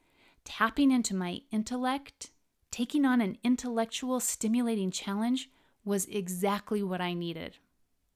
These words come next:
I'm not ashamed to admit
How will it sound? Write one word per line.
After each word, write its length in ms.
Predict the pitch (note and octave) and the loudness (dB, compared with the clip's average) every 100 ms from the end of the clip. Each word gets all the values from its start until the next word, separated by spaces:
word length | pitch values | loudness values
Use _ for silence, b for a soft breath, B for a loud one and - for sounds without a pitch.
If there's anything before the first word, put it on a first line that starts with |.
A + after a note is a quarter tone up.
| _ _ _ _ _ _ _ _ _ _ _ - | _ _ _ _ _ _ _ _ _ _ _ -4
I'm 180 | G#3+ A3+ | 2 4
not 160 | D4+ | 4
ashamed 460 | E4+ - A#3 A#3 A#3+ | 0 -2 0 0 0
to 100 | - | -2
admit 380 | F#3 F#3+ A3 | 0 -2 -4